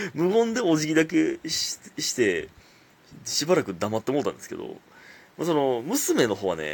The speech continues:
えっとね、スペイン語が、まあ、メキシコはスペイン語ね。で、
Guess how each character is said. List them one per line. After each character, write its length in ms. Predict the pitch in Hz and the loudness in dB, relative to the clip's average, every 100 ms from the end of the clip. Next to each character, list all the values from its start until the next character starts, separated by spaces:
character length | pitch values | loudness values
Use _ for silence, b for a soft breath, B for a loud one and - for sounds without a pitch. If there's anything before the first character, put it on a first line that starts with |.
| 78 | -8
え 20 | |
っ 20 | |
と 100 | 92 | -10
ね、 180 | 87 73 | -8 -8
ス 180 | - - | -10 -2
ペ 200 | - 220 | 4 4
イ 100 | 226 | 4
ン 160 | 240 233 | -6 -6
語 140 | 240 | -2
が、 100 | 240 | -2
ま 260 | 220 113 76 | 0 -2 -2
あ、 40 | |
メ 120 | 104 156 | -6 -4
キ 100 | 190 | -4
シ 80 | |
コ 60 | 196 | -4
は 40 | |
ス 80 | - | -6
ペ 100 | 92 | -8
イ 40 | 85 | -8
ン 40 | |
語 100 | 80 | -8
ね。 180 | 85 - - B B - | -10 -14 -20 B B -8
で、 360 | - 185 90 | 2 4 4